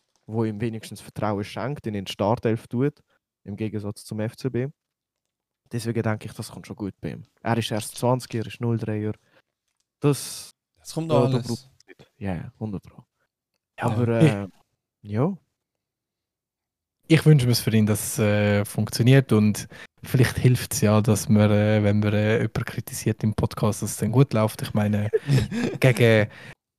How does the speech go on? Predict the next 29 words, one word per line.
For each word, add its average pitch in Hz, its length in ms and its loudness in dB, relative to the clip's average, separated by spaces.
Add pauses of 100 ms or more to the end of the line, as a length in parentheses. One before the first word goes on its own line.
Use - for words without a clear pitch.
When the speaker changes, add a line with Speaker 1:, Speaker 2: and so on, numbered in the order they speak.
(180)
Speaker 3:
gegen 127 200 4
Servet 131 440 4
habe 120 200 6
ich 117 80 6
auch 123 240 6
G 120 200 4
C 110 440 2
ziemlich 110 420 4 (260)
desaströs 110 720 0
auseinandergenommen, 107 840 2
glaub, 104 320 2
im 104 180 2
Speaker 1:
Ja, - 0 -
ja. 104 100 -4
Speaker 3:
Podcast 101 680 0
so 104 340 2
recht 104 260 2
kritisiert - 720 -2
und 104 60 2
ich 104 100 2
Speaker 2:
Ich, 101 60 0
Speaker 3:
meine, 101 260 2
was 101 160 -4
ist - 180 -6
das 104 120 -2
Speaker 2:
ich 151 60 2
Speaker 3:
Resultat? 139 260 6
Speaker 2:
sag 170 100 8
einfach 175 60 8